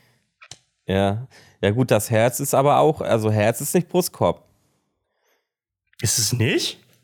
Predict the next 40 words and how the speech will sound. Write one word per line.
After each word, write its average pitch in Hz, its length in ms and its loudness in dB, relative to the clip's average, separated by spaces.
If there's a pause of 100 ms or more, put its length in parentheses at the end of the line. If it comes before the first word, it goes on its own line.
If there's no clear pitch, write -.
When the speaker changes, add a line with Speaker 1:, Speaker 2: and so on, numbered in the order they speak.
(1040)
Speaker 1:
Nee, 95 360 2
das 92 260 -6
Herz 98 280 -2
ist - 140 -8
das - 160 -6
Herz. 117 360 0
Speaker 2:
Ach 127 100 -2
so, 147 240 0
meinst 127 260 -2
du 117 60 -2
da? 110 100 -2
Ich 104 80 -4
wollte 131 140 -2
grad 120 100 -4
sagen, 135 180 -2
ich 110 80 -2
musste 131 180 -2
grad 117 140 -4
an, 117 120 0
ich 120 80 0
spiel - 160 -4
grad 131 160 -2
an 127 80 0
mir 123 80 2
rum, 135 160 0
wo 120 60 0
ist 110 120 -2
das 113 140 -4
Herz? 156 360 -2
Wie, 135 220 0
liegt 123 240 -2
das 113 160 -2
tiefer? 247 500 -2 (200)
Speaker 1:
<laughs> - 200 -10
Speaker 2:
Hä? 143 260 0 (500)
Speaker 1:
Nee, 110 100 4
nee, 147 180 6
aber, 113 300 4
aber, 110 320 4
aber, 107 200 4